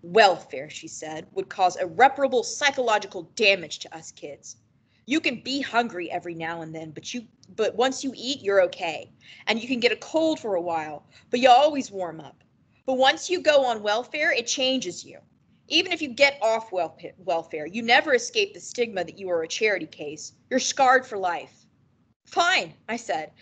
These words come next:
"If we're not charity cases, then get a job." There was a teacher shortage in McDowell County, just like there had been in Battle Mountain. She could get work in a heartbeat, and when she had a salary, we could move into a little apartment in town.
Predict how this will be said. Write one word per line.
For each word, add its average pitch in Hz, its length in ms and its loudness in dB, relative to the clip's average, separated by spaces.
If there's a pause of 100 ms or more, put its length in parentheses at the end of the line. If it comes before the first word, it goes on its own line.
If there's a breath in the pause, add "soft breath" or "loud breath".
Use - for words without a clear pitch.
(180 loud breath)
"If - 140 4
we're 320 220 4
not 381 220 6
charity 277 400 2
cases, 370 600 -6 (220)
then 277 200 0
get 277 180 4
a 262 80 4
job." 202 580 -2 (720)
There 214 140 -6
was 202 120 -8
a 208 40 -10
teacher 294 360 -6
shortage 226 440 -2
in 196 60 -10
McDowell 180 440 -2
County, 175 340 -8
just 208 220 -6
like 220 140 -4
there 202 100 0
had 190 300 2
been 190 160 2
in 180 100 -6
Battle 175 300 -2
Mountain. 180 440 -2 (400 soft breath)
She - 180 -4
could 247 140 -10
get 254 240 2
work 240 220 2
in 185 80 -8
a 170 40 -12
heartbeat, 208 600 -10 (280 soft breath)
and 220 60 -8
when 233 80 0
she 254 120 -2
had 254 180 4
a 240 40 0
salary, 240 540 2
we 196 120 -12
could 196 180 -12
move 233 180 -6
into 226 220 -4
a - 20 -6
little 202 220 -6
apartment 202 420 -8
in 175 60 -12
town. 180 440 -10